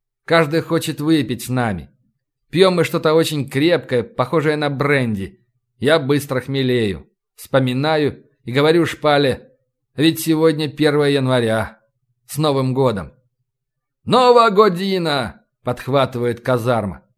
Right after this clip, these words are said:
Концовки этого вечера я не помню. Отрубаюсь. Здесь всюду горы, но совсем не такие, как в Афганистане.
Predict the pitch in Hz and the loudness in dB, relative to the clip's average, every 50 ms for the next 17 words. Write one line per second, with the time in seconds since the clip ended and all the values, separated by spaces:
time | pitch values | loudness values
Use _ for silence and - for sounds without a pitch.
0 | _ _ _ _ _ _ _ _ _ - - 135 131 - - 202 196 180 190 160 | _ _ _ _ _ _ _ _ _ -4 -4 -4 -2 2 2 2 2 2 0 -2
1 | 160 151 156 147 147 139 139 143 156 147 - 143 131 127 123 123 123 143 143 143 | -2 -2 0 0 0 2 2 2 0 0 -2 -2 -2 0 0 0 0 0 0 0
2 | 135 123 - - 120 127 127 120 117 117 110 101 - - _ _ _ _ - 127 | -2 -4 -6 -2 0 0 0 0 0 -2 -4 -4 -6 -10 _ _ _ _ -8 -6
3 | - - 127 131 120 110 120 107 92 78 - - - _ _ _ _ _ _ _ | -4 -2 -2 0 0 2 0 0 -2 -6 -10 -14 -18 _ _ _ _ _ _ _
4 | _ _ _ _ _ _ _ _ _ _ _ _ _ _ _ _ _ _ _ _ | _ _ _ _ _ _ _ _ _ _ _ _ _ _ _ _ _ _ _ _
5 | _ _ _ _ _ _ _ _ _ _ _ _ _ _ _ _ _ _ _ _ | _ _ _ _ _ _ _ _ _ _ _ _ _ _ _ _ _ _ _ _
6 | _ _ _ _ _ _ _ _ _ _ _ _ _ _ _ _ _ _ _ _ | _ _ _ _ _ _ _ _ _ _ _ _ _ _ _ _ _ _ _ _
7 | _ _ _ _ _ _ - 113 113 117 151 180 175 180 - - 170 165 147 151 | _ _ _ _ _ _ -12 -10 -4 0 0 0 0 -2 -6 -4 -4 -4 -2 -2
8 | 151 143 131 127 127 120 104 90 71 - _ _ _ _ _ _ _ _ _ _ | -4 -4 -2 -2 0 0 -2 -4 -8 -16 _ _ _ _ _ _ _ _ _ _
9 | - 127 - 170 151 139 - - 175 165 170 165 165 165 156 151 156 175 165 156 | -8 -6 -2 -2 -2 -2 0 -2 -2 0 0 -2 0 -2 -2 -2 -2 -2 -2 -2
10 | - 151 143 147 147 147 143 143 147 147 151 143 147 - - 139 127 107 98 87 | -2 -4 -4 -2 -2 -2 0 0 -2 -2 -4 -6 -8 -8 -4 -4 -2 -2 -4 -6
11 | 73 - | -10 -14